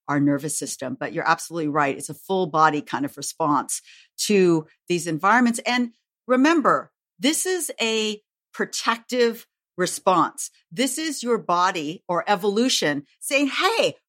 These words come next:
pay attention here." It's not like, "Ah, if you feel like it, yeah, there's a lion coming at you, you know, just, just if you feel like it." No, it's like, "This is important." And again, it, it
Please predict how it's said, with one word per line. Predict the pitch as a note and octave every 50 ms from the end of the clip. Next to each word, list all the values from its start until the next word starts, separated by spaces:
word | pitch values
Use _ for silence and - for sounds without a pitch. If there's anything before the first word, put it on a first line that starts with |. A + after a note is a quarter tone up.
| _ _ _ -
pay | - C4+ D#4+ D#4+ E4 D#4
attention | D#4 D4+ - D4+ C#4 C#4 C#4 C#4+ A#3+ A#3
here." | A#3 C#4 A#3+ F#3+ F3+
It's | F#3 - -
not | C4+ C4 A#3
like, | B3+ B3 A#3+ -
"Ah, | D#4+ D#4+ D4
if | B3+ -
you | A#3 A#3
feel | - - D#4 D#4+ D4+
like | B3 G3 G3 F#3+ -
it, | G#3+ F#3 F3+ - - - - _ -
yeah, | C5 -
there's | A#4 A#4 A4
a | D#4+ B3
lion | G3+ F3+ F3 F3+ G3 G3+ G#3+ A3 A3 G#3+ A3 G#3
coming | G3 - A#3+ A3+ A3+ A3+ A3 A3
at | A3 A3 A3+ - -
you, | A#3 A#3
you | B3 B3+ B3
know, | B3 A3 A#3 B3+
just, | - A4 A#4 - -
just | G#4+ G#4 - -
if | C4 A#3+
you | - -
feel | - G3 G3+ G3+
like | G3 F#3+ F#3 F#3 F#3+
it." | F3+ E3 - - - - A#3+ _
No, | - D4+ C4+ B3 - - - -
it's | B3 C4 B3 -
like, | C4 A#3+ A3 A3 - - _ _ _ _ _ -
"This | E3+ D#3 A#3+ C4 C#4+ C#4 - - -
is | - B3 A3+ G#3+ G#3 G#3 G3 - - _ _ _ _ _ _
important." | G3 F#3+ F#3 - - - F#3+ F3+ F3 - - - - - - _ _ - - - _ _ _ -
And | G3+ G3+ F#3+ F#3 F#3 E3 - - -
again, | F#3+ F3+ - F#3 F3+ E3+
it, | D#3+ - - -
it | F3 D#3+ -